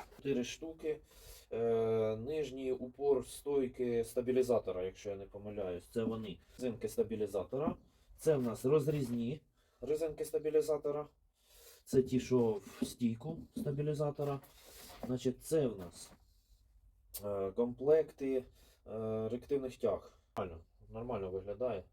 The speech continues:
Да, і ці так само. Плюс втулочки до них. Плюс втулочки до них. Тобто повний комплект заміни реактивних тяг. Це тепер треба подивитись, це, напевно... а, вона тут одна відкрита.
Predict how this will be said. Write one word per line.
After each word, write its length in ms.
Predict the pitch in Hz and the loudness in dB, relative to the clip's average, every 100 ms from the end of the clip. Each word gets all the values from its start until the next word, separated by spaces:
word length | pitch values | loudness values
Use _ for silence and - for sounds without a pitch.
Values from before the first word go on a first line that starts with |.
| _ _ _ _ - - _ _ - | _ _ _ _ -20 -20 _ _ -8
Да, 200 | - - | -6 -6
і 280 | 98 98 92 | -10 -10 -12
ці 220 | - 95 | -12 -12
так 220 | - - | -12 -8
само. 320 | - 156 131 - - - - | -2 -2 -2 -8 -14 -16 -10
Плюс 400 | 113 139 143 - - | 0 2 2 -6 -16
втулочки 560 | - 131 104 95 - 82 - _ - | -4 0 0 -2 -8 -18 -20 _ -12
до 80 | 90 | -12
них. 160 | 82 - - - - - | -14 -20 -20 -20 -20 -14
Плюс 160 | 113 113 | -12 -12
втулочки 520 | - 120 107 95 - | -10 -4 -4 -4 -6
до 120 | 98 | -8
них. 140 | 95 - _ - - - - - | -8 -10 _ -20 -20 -20 -20 -12
Тобто 300 | - 139 - | -2 0 0
повний 340 | 110 147 127 117 | 4 6 6 0
комплект 560 | 127 127 135 120 - 117 - - - - - 107 | -4 -6 0 0 0 -10 -14 -12 0 0 0 -8
заміни 500 | 113 127 123 104 107 | -2 0 -2 -2 0
реактивних 500 | 120 - 117 120 - | 0 0 -2 -2 -4
тяг. 340 | 185 196 - - _ - - - - - | -2 -2 -4 -18 _ -16 -16 -16 -20 -10
Це 120 | - | -6
тепер 320 | 98 - 156 | -4 2 2
треба 260 | - 147 135 | 2 0 0
подивитись, 520 | - 127 139 - 123 | -2 0 0 0 -2
це, 240 | - 170 170 | 2 4 4
напевно... 640 | 131 - 156 135 123 113 - - _ - | -2 2 2 2 -2 -6 -10 -20 _ -10
а, 220 | 120 113 | -4 -2
вона 220 | 107 120 123 | -2 -2 -2
тут 160 | 120 | -2
одна 220 | 120 123 | -4 -2
відкрита. 540 | 117 - 180 160 120 | -4 -4 -4 -2 -2